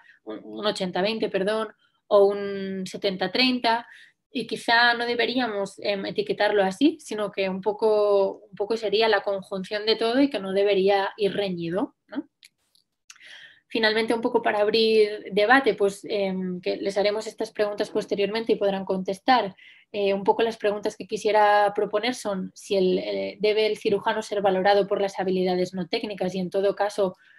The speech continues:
cuánto valor darle y cua-, cómo cuantificarlas,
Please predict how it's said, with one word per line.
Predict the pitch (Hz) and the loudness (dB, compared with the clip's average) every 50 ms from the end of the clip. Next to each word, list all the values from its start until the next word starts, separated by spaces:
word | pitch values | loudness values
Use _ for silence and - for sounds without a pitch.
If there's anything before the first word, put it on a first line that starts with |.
| _ _ _ _ _ | _ _ _ _ _
cuánto | - 226 214 208 202 220 | 2 2 2 4 4 4
valor | 202 208 196 196 190 190 190 180 | 4 6 6 6 6 4 4 4
darle | 190 214 233 226 220 208 190 185 190 - _ _ | 6 6 6 6 4 2 0 0 -2 -6 _ _
y | - 226 185 - | -6 -6 -6 -2
cua-, | - 220 208 214 214 - | 0 0 0 0 -2 -4
cómo | - 214 208 202 190 | -4 -2 -2 -2 0
cuantificarlas, | - 185 175 165 - 170 151 185 180 - 208 240 269 262 240 254 330 - - - - | 0 -2 -4 -4 -6 -6 -6 -4 0 2 2 2 4 2 2 0 0 0 -4 -10 -20